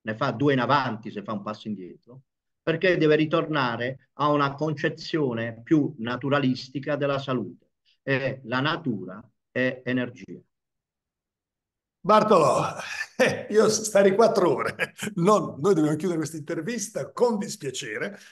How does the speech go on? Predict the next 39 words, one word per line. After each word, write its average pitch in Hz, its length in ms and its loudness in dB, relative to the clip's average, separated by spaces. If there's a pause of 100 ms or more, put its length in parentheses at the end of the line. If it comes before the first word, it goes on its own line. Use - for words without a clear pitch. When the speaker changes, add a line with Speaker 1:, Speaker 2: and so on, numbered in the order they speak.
(160)
Speaker 2:
però - 480 -2
avrò, 139 360 -2
avremo 139 400 -4
modo, 123 500 -2
avrò 107 280 -12
modo 127 360 -4
di 107 160 -12
presentarti, 135 840 -4
apprezzarti, 135 880 -6
darti 131 400 -6
quel 110 160 -8
tappeto 117 380 -8
rosso 123 280 -4
che 104 140 -12
meriti, 98 480 -4 (380)
perché 117 240 -10
ti 120 100 -6
ho 123 60 -2
apprezzato 123 420 -6
moltissimo 120 560 -10
a 127 80 -6
Bologna, 131 800 -6
nei 107 300 -12
vari 117 260 -4
interventi 113 480 -10
che 98 120 -14
hai - 60 -16
fatto, 180 640 -10 (240)
proprio 180 280 -6
in 143 80 -6
questo 156 280 -6
modo 160 460 -4
così, 151 720 -6
eh, - 880 -20
sai 180 280 2
cosa 151 300 -2
noto 160 300 -6
in 117 140 -14
te? 107 400 -10